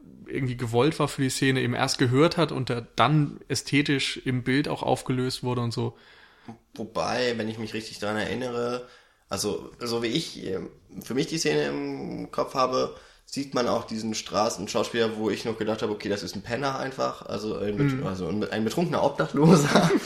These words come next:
Speaker 2: <laughs> ähm, der, ähm, eben, ja, in seinem Delirium dann rumphilosophiert. Dementsprechend, ich konnte diesen Voice-Over, wie du ihn jetzt genannt hast, ich hab den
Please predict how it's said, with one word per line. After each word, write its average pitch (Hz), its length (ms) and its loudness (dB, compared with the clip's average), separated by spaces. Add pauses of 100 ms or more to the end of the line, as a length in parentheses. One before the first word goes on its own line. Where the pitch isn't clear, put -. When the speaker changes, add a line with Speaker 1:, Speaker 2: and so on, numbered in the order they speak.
(160)
Speaker 2:
<laughs> - 320 -4
ähm, 127 400 4
der, 113 880 4
ähm, 98 300 -4 (680)
eben, 104 500 -2 (300)
ja, 98 360 0 (260)
in 107 140 -4
seinem 101 420 0
Delirium 113 840 -2
dann 110 380 -2
rumphilosophiert. 117 960 -4 (540)
Dementsprechend, 127 640 2
ich 110 80 -4
konnte 117 640 0
diesen 110 260 -2
Voice-Over, 110 760 0
wie 110 80 -4
du 107 160 -6
ihn 107 100 -2
jetzt 101 320 -8 (180)
genannt 107 220 -4
hast, 113 120 -2
ich 110 220 -6
hab 113 380 -4
den 107 220 -2